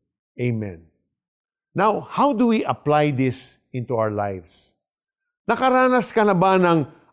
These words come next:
unfair judgment because of a bias against your background or work? Remember, that God can use anybody. Take a step of faith and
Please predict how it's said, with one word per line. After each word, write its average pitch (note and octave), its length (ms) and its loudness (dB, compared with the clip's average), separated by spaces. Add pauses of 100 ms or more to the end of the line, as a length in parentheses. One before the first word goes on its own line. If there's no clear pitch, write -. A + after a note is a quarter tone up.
unfair D#3+ 720 2
judgment B2+ 880 0 (720)
because F3 440 2
of E3 120 2
a D#3 120 2
bias C#3+ 760 0 (200)
against C3 600 0 (100)
your B2+ 280 2
background C#3+ 680 -2
or B2 200 -4
work? B2 480 -4 (560)
Remember, E3+ 840 0 (300)
that G#2+ 420 -4
God E3+ 500 0
can C#3 240 -2
use D#3+ 320 -2 (160)
anybody. D3+ 800 0 (720)
Take B3+ 160 2
a A3+ 120 0
step A3 280 0
of E3+ 160 -2
faith B2+ 400 0 (480)
and C3+ 240 -4